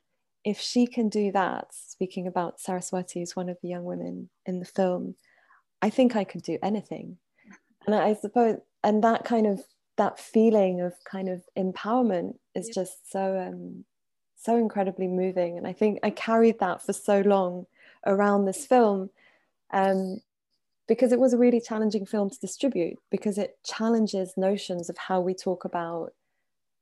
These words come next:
Speaker 1: um, bonded labor. It challenges
Speaker 2: Mm-hmm.
Speaker 1: notions of how we talk about women and survival.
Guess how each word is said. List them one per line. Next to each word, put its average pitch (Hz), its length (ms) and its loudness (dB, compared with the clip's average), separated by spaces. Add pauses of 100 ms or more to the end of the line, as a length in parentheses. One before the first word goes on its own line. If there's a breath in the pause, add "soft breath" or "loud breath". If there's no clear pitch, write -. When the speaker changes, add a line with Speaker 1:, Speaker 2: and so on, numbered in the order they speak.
(120)
Speaker 1:
um, 175 600 -6 (460)
bonded 190 280 2
labor. 190 560 0
It - 160 -6
challenges 196 440 -4
Speaker 2:
Mm-hmm. 190 80 -2
Speaker 1:
notions 180 440 -4
of 175 80 -8
how 180 200 -4
we 180 100 -2
talk 185 300 -4
about 175 400 -4
women 220 560 0
and 180 300 -8
survival. 180 720 -2